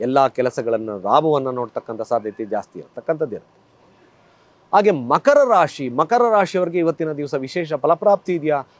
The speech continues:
ಮಕರ ರಾಶಿಯವರಿಗೆ ಇವತ್ತಿನ ದಿವಸ ನಾವು ನೋಡೋದಾದ್ರೆ ದಶಮ ಸ್ಥಾನದಲ್ಲಿ ಬುಧ.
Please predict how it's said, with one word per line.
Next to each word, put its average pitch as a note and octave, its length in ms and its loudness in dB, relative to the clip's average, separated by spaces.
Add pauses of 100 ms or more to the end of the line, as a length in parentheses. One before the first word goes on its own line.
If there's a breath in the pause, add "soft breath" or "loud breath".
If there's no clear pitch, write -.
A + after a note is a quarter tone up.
(160)
ಮಕರ C#3 300 0
ರಾಶಿಯವರಿಗೆ C#3 560 -2
ಇವತ್ತಿನ C3 360 -4
ದಿವಸ F3+ 300 0 (1400)
ನಾವು D3+ 160 2
ನೋಡೋದಾದ್ರೆ B2+ 480 2
ದಶಮ B2+ 340 -2
ಸ್ಥಾನದಲ್ಲಿ C3 600 0
ಬುಧ. G#2+ 160 -10